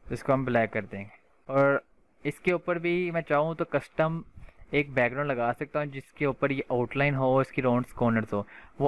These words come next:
आप जैसे चाहें आप बना सकते हैं। आपको मैंने सिखा दिया था कि Drupal के अंदर जाके आप new Drupal बना के, ठीक है, जैसे आप new Drupal बनाएंगे वो आप इसके ऊपर, जैसे कि अब मैं क्या करता हूँ कि मैंने इसके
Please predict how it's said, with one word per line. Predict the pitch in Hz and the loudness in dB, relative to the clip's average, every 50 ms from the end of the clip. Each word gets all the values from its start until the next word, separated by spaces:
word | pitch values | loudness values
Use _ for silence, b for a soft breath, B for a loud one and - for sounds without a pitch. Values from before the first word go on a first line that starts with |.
| - - | 2 4
आप | 131 131 139 143 139 | 4 4 4 2 0
जैसे | 139 135 - - 160 151 | -2 -2 0 -2 -4 -2
चाहें | - 147 139 143 147 156 151 | 0 0 0 0 0 2 2
आप | 147 135 | 0 0
बना | 135 131 123 117 117 | -2 -4 -2 -2 -2
सकते | - - - _ - 147 | -4 -6 -14 _ -4 -2
हैं। | 143 135 | -2 -2
आपको | 131 - 135 | -2 -2 -4
मैंने | 135 131 120 | -6 -6 -6
सिखा | - - 123 117 120 | -6 -2 0 0 0
दिया | 117 131 139 135 | 0 0 -4 -2
था | - 127 | -2 -4
कि | 135 | -6
Drupal | 120 127 123 123 127 131 139 135 | -2 0 2 2 2 0 -2 -4
के | 131 135 | -6 -4
अंदर | 127 127 127 123 | -2 -2 -4 0
जाके | 127 120 120 117 131 131 | 0 0 0 0 0 -2
आप | 127 | -2
new | 123 123 127 | -2 -4 -2
Drupal | 123 131 127 127 131 | 0 0 0 0 -2
बना | 131 135 127 120 113 110 | -2 0 2 2 2 2
के, | - 131 135 139 b b b b b _ - | 0 -2 -4 -4 b b b b b _ -4
ठीक | 127 120 - 131 | -4 -2 0 0
है, | 135 143 b b b b - | 0 0 b b b b 0
जैसे | 131 135 - - 165 | 0 0 2 2 -2
आप | 160 151 | 0 0
new | 143 143 151 | -4 -4 -4
Drupal | 147 143 139 143 139 135 139 147 139 | -4 -4 -2 0 0 0 0 -2 -8
बनाएंगे | 135 135 131 127 135 143 147 143 143 143 135 135 | -6 -4 -2 -2 -2 -2 0 0 0 0 0 -2
वो | 139 143 | -2 -2
आप | - 135 131 131 | 0 0 0 0
इसके | 139 - - 135 | -2 -8 -8 -8
ऊपर, | 123 127 | -8 -4
जैसे | 123 139 139 - 160 151 | 0 0 0 0 -2 -2
कि | 156 | -2
अब | 156 151 151 | -2 -2 -2
मैं | 151 151 147 147 143 | -4 -2 -2 -2 -2
क्या | 135 143 139 | -2 -6 -6
करता | 143 139 135 - 143 | -6 -6 -4 -2 0
हूँ | 143 143 147 | 0 0 0
कि | 143 143 | -2 0
मैंने | 143 135 139 139 | 0 0 0 0
इसके | 135 - _ - 143 143 143 143 143 143 | -4 -4 _ -4 -2 0 0 0 0 -2